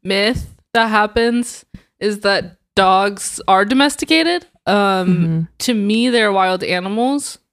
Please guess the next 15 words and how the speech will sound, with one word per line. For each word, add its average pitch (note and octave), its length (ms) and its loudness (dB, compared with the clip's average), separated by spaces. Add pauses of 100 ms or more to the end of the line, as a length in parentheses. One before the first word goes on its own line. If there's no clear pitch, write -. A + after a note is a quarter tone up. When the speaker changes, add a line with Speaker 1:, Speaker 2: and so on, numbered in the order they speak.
Speaker 1:
and G3+ 180 -4
that's - 240 -4
Speaker 2:
Yeah. E3 200 0
Speaker 1:
because F3 440 -2
every F#3 180 0
time F#3 220 -2
I F3+ 60 -4
try F3+ 140 -4
to D#3+ 60 -2
pet F#3+ 220 -4
one, F#3+ 220 -4
it E3 100 -14
does E3 300 -6 (120)
bite F3+ 200 -2
me F#3 260 -6